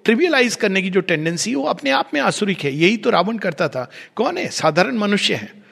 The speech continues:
तो जब वाली की, जब श्री राम जी वनवास जा रहे हैं, उन्होंने सब त्याग दिया है एक क्षण के अंदर, तो जब वाली का प्रसंग आता है जिसमें वो वृक्ष से पीछे से तीर मारते हैं,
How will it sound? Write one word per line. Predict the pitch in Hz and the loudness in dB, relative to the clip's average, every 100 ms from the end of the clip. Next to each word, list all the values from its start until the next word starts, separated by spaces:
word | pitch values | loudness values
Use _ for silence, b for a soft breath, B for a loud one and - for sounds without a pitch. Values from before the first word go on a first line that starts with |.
| B B B B - | B B B B -2
तो | 131 - - - | -2 -2 -12 -8
जब | 120 240 - - | 0 0 0 -10
वाली | 127 123 160 226 | -4 2 4 4
की, | 294 269 262 240 | 2 2 2 2
जब | 147 190 165 - 170 | 0 0 0 -4 -2
श्री | - 180 | 0 2
राम | 151 220 | 2 2
जी | 226 | 2
वनवास | 156 156 160 185 165 | 2 4 4 4 2
जा | 135 | 2
रहे | 135 | 2
हैं, | 156 | 0
उन्होंने | 214 156 175 | -2 -2 -2
सब | 170 160 - | 0 -4 -2
त्याग | 156 139 139 | 0 2 0
दिया | 139 135 | -2 0
है | 127 156 - b b - | 2 0 -4 b b 0
एक | 165 | 0
क्षण | - - 165 | 2 -2 -2
के | 160 175 | 0 0
अंदर, | 135 170 - B B B B _ _ _ _ _ _ _ - | 2 0 -2 B B B B _ _ _ _ _ _ _ -10
तो | 160 | 2
जब | 170 156 160 - 185 | 2 2 -6 -16 0
वाली | 147 139 190 | 4 6 4
का | 185 | 0
प्रसंग | 151 135 160 151 | -2 -2 0 2
आता | 127 143 | 0 2
है | 156 | -2
जिसमें | 147 - 202 | -2 -6 -6
वो | - 117 | -6 -4
वृक्ष | 120 180 - | 0 0 2
से | 190 | 0
पीछे | 143 156 - | 0 0 2
से | 151 165 - - - | 2 2 0 -8 2
तीर | 226 160 | 2 4
मारते | 127 101 - | 0 -2 -8
हैं, | - | -16